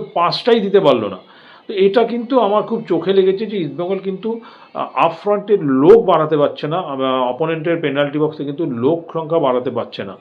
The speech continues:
তো এটা কিন্তু একটা, উম, আহ, কনসার্ন আছে, যেটা ভেবে দেখা উচিত। এবং আরেকটা যেটা আমি বলবো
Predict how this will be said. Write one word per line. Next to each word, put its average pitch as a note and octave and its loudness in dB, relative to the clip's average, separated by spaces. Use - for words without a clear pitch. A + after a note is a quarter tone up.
তো D#3+ 0
এটা D#3 2
কিন্তু F#3+ 0
একটা, F#3 0
উম, D#3 -6
আহ, D3+ -2
কনসার্ন D#3+ 0
আছে, E3+ -2
যেটা D3 0
ভেবে C3 4
দেখা D3 0
উচিত। C3+ -4
এবং F3 -2
আরেকটা F3+ 2
যেটা G#3+ 0
আমি G3+ 0
বলবো F3 -2